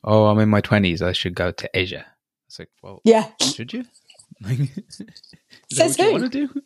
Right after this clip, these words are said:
Speaker 2: Yeah.
Speaker 1: <laughs> Yeah. Well, but how do you, like, you obviously work with people to kind of coach them through this. How do you help people to let go of these preconditioned ideas? Because it's very strong and the power of them is,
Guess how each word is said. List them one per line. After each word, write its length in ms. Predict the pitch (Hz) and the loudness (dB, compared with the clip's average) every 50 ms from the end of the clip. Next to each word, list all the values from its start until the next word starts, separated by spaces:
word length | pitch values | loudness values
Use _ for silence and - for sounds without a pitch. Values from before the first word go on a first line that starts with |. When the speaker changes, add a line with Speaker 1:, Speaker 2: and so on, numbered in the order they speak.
| - - - - - - 403 403 | -14 -20 -20 -20 -20 -16 -8 -2
Speaker 2:
Yeah. 220 | 381 330 392 466 440 | 2 6 6 6 6
Speaker 1:
<laughs> 60 | - | 6
Yeah. 280 | - 262 180 160 147 127 - - - - - _ _ _ _ _ _ _ - - 220 302 - - - - - - - | 2 0 0 -2 -2 -6 -8 -10 -14 -14 -16 _ _ _ _ _ _ _ -8 -6 -6 -6 -8 -12 -14 -12 -10 -2 2
Well, 240 | 165 175 196 180 - | 2 2 2 2 2
but 220 | - 165 160 151 | 4 4 4 6
how 140 | 151 156 151 | 6 4 4
do 80 | - 180 | 4 4
you, 200 | 180 180 160 - - - - - - - | 2 2 2 0 -2 -4 -8 -12 -8 -2
like, 200 | - 139 131 - - - - - - - - _ | 0 0 0 0 -2 -14 -16 -16 -18 -18 -14 _
you 180 | - 139 151 165 | 0 4 4 4
obviously 260 | 160 165 147 - 117 | 4 4 2 2 4
work 260 | 104 107 117 127 - | 4 6 4 4 4
with 120 | - 117 - | 2 -2 0
people 240 | - 101 98 95 | 0 0 0 0
to 60 | 98 101 | 0 0
kind 100 | 113 98 | -2 -4
of 80 | 92 - | -4 -2
coach 300 | - 98 107 - - - | 0 0 0 0 -2 -4
them 160 | - 95 92 | -4 -4 -4
through 260 | - - 101 110 110 | -2 0 2 2 4
this. 340 | 98 87 87 98 - - - - - - - _ _ _ _ _ _ - - - | 2 2 0 -2 -6 -8 -10 -12 -16 -20 -20 _ _ _ _ _ _ -20 -16 -12
How 320 | - - - - 165 175 | -10 -6 0 2 4 4
do 60 | 170 | 6
you 180 | 185 185 175 156 | 6 6 6 6
help 300 | 127 131 123 139 143 - | 6 6 4 4 4 0
people 280 | - - - - 113 107 | -2 -2 -2 -2 -2 -2
to 100 | - 110 | 0 0
let 200 | 107 107 - - | 0 0 0 2
go 260 | - 110 117 127 139 | 2 4 6 6 6
of 140 | 135 117 104 | 4 2 0
these 220 | 120 113 107 - | -4 -4 -4 -6
preconditioned 800 | - - - 110 104 - - 104 98 92 95 - - - 98 95 | -8 -6 -4 -4 -2 -2 -4 -4 -2 -2 -2 -4 -4 -8 -6 -6
ideas? 440 | 92 87 92 87 87 82 82 - - | -6 -6 -4 -4 -4 -6 -6 -8 -10
Because 260 | - 95 - 110 110 | -12 -10 -6 -2 -2
it's 180 | 117 107 - | -2 -2 -2
very 300 | - 113 120 139 156 147 | 0 2 4 6 6 4
strong 500 | 143 - - - - 123 131 127 110 98 | 4 0 -2 -2 0 2 2 2 2 0
and 120 | 92 87 87 | -2 -2 -4
the 80 | 98 | -4
power 420 | - - - 107 107 117 131 139 139 | -6 -4 0 2 4 6 6 6 4
of 100 | 117 101 | 2 0
them 100 | 104 104 | -2 -4
is, 300 | 98 95 92 - - | -4 -4 -4 -8 -10